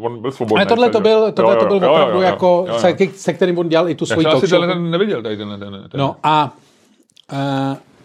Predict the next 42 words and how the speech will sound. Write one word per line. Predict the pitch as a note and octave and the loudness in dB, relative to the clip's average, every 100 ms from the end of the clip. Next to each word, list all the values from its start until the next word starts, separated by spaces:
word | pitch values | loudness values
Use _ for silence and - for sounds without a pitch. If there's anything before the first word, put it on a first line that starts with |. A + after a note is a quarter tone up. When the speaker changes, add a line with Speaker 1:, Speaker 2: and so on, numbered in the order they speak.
| _ _ - | _ _ -2
Speaker 2:
ne, | G3+ | 0
ale | G3+ A3 | 2 2
ten | A#3+ | 2
stand-up | A3 A3+ A3+ G#3+ | 2 2 2 0
je | G#3 | 2
to, | G3+ F3+ | 2 2
ale | E3 | 2
pak | E3 G3+ - | 0 -2 0
mi | B3 | -2
vyskočilo | F#3+ - F#3+ G3+ G3+ G#3 | -2 -2 -2 0 2 2
jako | G3 G3+ | 0 0
nějaký | G3 F3+ G#3 | 0 0 2
jeho | F#3+ F3+ | 0 2
video | D#3+ F3 F3+ | 2 4 4
asi | E3+ - | 2 2
jinde | F3 D#3+ F3+ | 2 4 2
udělaný, | D3+ C#3+ C#3 D3 | 2 2 0 -2
nebo | D3 | -8
jinak | D3 D#3 - | -10 -12 -12
udělaný, | B2+ A#2+ - - - - | -10 -10 -12 -20 -18 -2
kde | C#3+ | 0
on | E3 | 0
si | F#3 | -2
povídá | F#3 E3+ F3 | 0 2 2
s | F3 | 2
tím | G3 | -2
sidekickem, | - C#3 D3 - A2+ A2 C#3+ | -2 -2 -2 0 0 -2 -8
nějak | C#3 B2+ B2 B2+ | -4 -2 -2 -6
jakože | B2 C#3+ B2+ | -8 -8 -10
to. | C3 A#2 - _ - - - - _ - | -10 -12 -12 _ -20 -20 -20 -20 _ -4
A | G#2 | 0
říká | D3+ E3 E3 D3+ | 0 2 2 2
mu, | C3+ G#2+ - _ _ _ - | -2 -8 -14 _ _ _ -6
no, | D3+ A3 C#4 - _ _ _ _ _ _ _ _ _ _ _ _ - - - - _ | 0 0 0 -10 _ _ _ _ _ _ _ _ _ _ _ _ -20 -20 -20 -20 _
přišel | - - A3 | -4 2 2
jsem | G#3+ A3+ | 2 2
k | |
doktorovi | F3 - F#3 F3+ F3+ F3+ F#3+ G#3 - _ _ _ _ _ _ _ _ - | 0 0 0 2 2 2 0 -2 -10 _ _ _ _ _ _ _ _ 0
a | D3 | 2
on | E3 | 2
mi | F#3 | 0
říká, | E3 F3 F#3+ D3+ A2 | 0 0 2 2 0